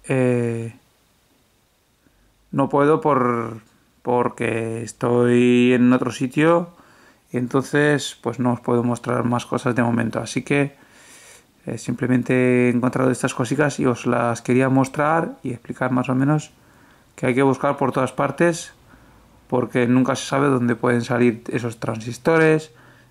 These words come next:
o estas cosas. Incluso las podéis encontrar gratis porque es,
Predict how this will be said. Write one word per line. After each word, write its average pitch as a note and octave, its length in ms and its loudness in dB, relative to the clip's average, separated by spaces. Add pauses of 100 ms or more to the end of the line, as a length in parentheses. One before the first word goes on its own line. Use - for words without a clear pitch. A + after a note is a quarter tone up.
(160)
o C3 200 -2
estas A#2 220 -6
cosas. C#3 380 -4
Incluso B2+ 340 -4
las B2 120 -2
podéis B2+ 260 2
encontrar C3 420 -2
gratis C3+ 480 0 (540)
porque G#2+ 480 -2
es, - 420 -12